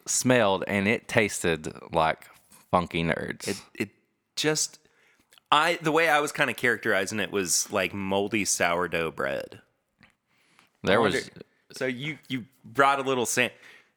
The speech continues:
Speaker 2: you were able to take some of it home
Speaker 1: I got
Speaker 2: with
Speaker 1: to take
Speaker 2: you.
Speaker 1: some of it home. I was such a fan of it,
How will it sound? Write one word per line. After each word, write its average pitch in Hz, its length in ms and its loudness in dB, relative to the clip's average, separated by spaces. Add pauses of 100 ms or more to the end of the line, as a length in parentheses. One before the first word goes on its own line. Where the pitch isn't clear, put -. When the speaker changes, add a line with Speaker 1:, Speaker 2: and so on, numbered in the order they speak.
(120)
Speaker 2:
you 170 200 2
were 170 100 4
able 151 260 4
to 135 120 -4
take 117 280 2
some 110 240 2
of 101 100 0
it 92 80 2
home 101 140 0
Speaker 1:
I 98 160 6
got 135 180 2
Speaker 2:
with - 80 -10
Speaker 1:
to - 20 -6
take 135 140 4
Speaker 2:
you. - 40 -10
Speaker 1:
some 131 140 2
of 127 120 0
it 101 100 2
home. 104 260 4
I 92 60 4
was 95 140 2
such - 280 2
a 123 100 2
fan 123 440 2
of 113 160 4
it, 98 160 2